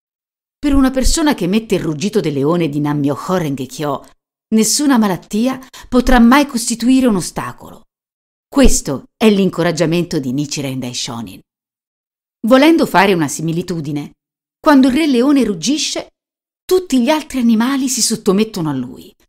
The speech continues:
tremando di paura. Facendo proprie queste auree parole del Daishonin,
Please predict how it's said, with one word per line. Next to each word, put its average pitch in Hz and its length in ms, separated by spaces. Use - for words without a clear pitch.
tremando 202 540
di 156 120
paura. - 460
Facendo 269 460
proprie 214 360
queste - 360
auree 175 400
parole 151 380
del 135 200
Daishonin, 139 800